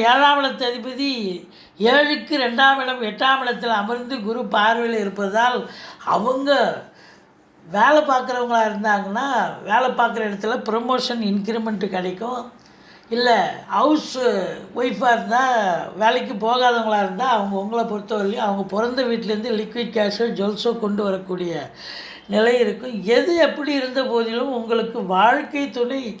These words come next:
கொஞ்சம் கான்ட்ரவர்சியல் வந்தாலும் அவங்களால் அனுகூலம் கிடைக்கக்கூடிய ஒரு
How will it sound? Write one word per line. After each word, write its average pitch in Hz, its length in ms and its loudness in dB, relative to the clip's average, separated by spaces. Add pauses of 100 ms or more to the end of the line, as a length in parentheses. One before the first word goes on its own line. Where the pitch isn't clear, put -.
(500)
கொஞ்சம் 226 480 0 (300)
கான்ட்ரவர்சியல் 269 840 0
வந்தாலும் 233 580 2
அவங்களால் 254 760 4
அனுகூலம் 311 640 -2 (640)
கிடைக்கக்கூடிய 240 800 -2 (120)
ஒரு 196 220 0